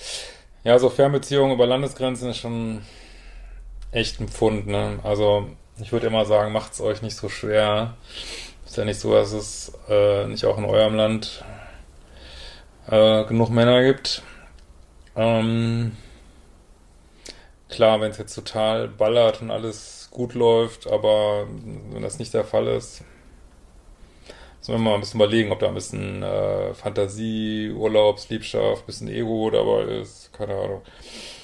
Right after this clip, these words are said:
Eigentlich war ich kein Fan von Fernbeziehungen, andererseits bin ich jemand, der gerne Dingen eine Chance gibt und es einfach mal ausprobiert.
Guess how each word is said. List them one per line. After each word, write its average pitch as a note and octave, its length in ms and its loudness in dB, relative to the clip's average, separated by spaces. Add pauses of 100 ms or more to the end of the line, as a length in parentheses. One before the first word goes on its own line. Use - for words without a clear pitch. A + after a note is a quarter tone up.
(420)
Eigentlich C#3 240 0
war C3 100 10
ich C3 120 4
kein D3+ 460 0 (120)
Fan D3+ 380 2
von C3+ 180 -6
Fernbeziehungen, D3 720 0
andererseits B2+ 560 2
bin B2+ 120 -8
ich A#2+ 120 -8
jemand, A#2 280 -2
der G#2+ 100 -2
gerne A2+ 500 -4 (260)
Dingen A#2+ 220 -4
eine A2 140 -4
Chance D3+ 340 0
gibt D3 180 -2
und B2+ 80 -2
es A#2+ 140 -4
einfach A2 240 -4
mal A#2 100 0
ausprobiert. G2+ 560 -4